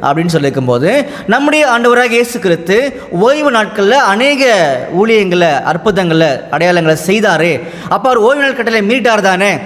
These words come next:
அப்படின்னு சொல்லக்கூடிய எண்ணங்களும் உள்ள வரதுக்கான வாய்ப்புகள் இருக்குது. அப்ப ஒருவேளை மற்ற புறஜாதிகள்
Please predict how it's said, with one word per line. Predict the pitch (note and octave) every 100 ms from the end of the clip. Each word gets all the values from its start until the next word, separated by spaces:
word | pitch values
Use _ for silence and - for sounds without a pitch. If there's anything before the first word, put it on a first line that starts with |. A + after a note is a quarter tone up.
| - - -
அப்படின்னு | D3+ F#3+
சொல்லக்கூடிய | F3 D#3+ D#3+ D#3+
எண்ணங்களும் | F3 A#3+ A3+ C4 C#4
உள்ள | G3+ A#3+ A3+
வரதுக்கான | G#3 G3 F#3
வாய்ப்புகள் | D#3 F3+ G3+ E3+
இருக்குது. | D#3+ C3+ C3+ D3+ C3 F#2 - - - E3+
அப்ப | G#3+ C4
ஒருவேளை | B3+ A3+ D#4 E4+ D4 G#3+ G#3+ C4+ - - - - - - - _ _
மற்ற | G3 A#3 D4
புறஜாதிகள் | - C#4+ C4+ C#4+ C4+ A#3+ A3 C4+